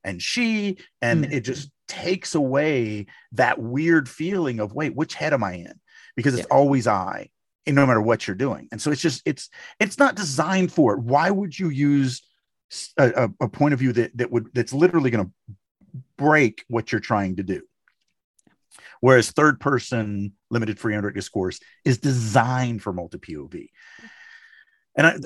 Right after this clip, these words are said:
Speaker 1: I did say mostly earlier. I do wanna kinda touch on that. One of the guys in my, one of my writing group, and I run two, he's actually writing an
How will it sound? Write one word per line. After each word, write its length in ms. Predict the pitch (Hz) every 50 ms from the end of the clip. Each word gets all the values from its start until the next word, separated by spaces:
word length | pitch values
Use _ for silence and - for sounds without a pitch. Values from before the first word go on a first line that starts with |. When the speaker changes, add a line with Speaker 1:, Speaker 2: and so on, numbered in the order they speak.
| - - _ _
Speaker 1:
I 100 | - -
did 180 | 143 160 220 196
say 100 | - 240
mostly 520 | 190 151 156 151 151 131 - - 120 104
earlier. 360 | 98 120 107 101 98 95 95 95
I 60 | 101
do 140 | 123 127 131
wanna 160 | 127 120 117
kinda 240 | - 131 113 101 95
touch 280 | - - 107 - -
on 140 | 101 92 92
that. 180 | 92 87 82 - _ _ _ _ _ _ _ _ _ -
One 300 | 120 117 127 151 170 190
of 120 | 202 175
the 80 | 180 151
guys 640 | 139 127 117 113 107 110 107 107 107 101 - - -
in 320 | 135 123 117 110 110 107
my, 380 | 107 107 107 104 101 104 101 101 - _ _
one 260 | - 127 107 120 127 131
of 60 | 117
my 160 | 117 113 104
writing 300 | 101 98 95 87 90 87
group, 140 | 90 90 92
and 100 | 101 101
I 20 |
run 240 | 101 104 113 110 107
two, 400 | - - 107 90 82 82 82 - _ _ _ _ _ _ _ _ _ - - -
he's 300 | - - 170 180 170 175
actually 360 | 160 143 - - 156 151 120
writing 680 | 104 117 104 104 110 104 101 98 95 92 92 98 101 _ _ _ _ _ _ _ _ _ _ _ _ -
an 200 | 113 107 -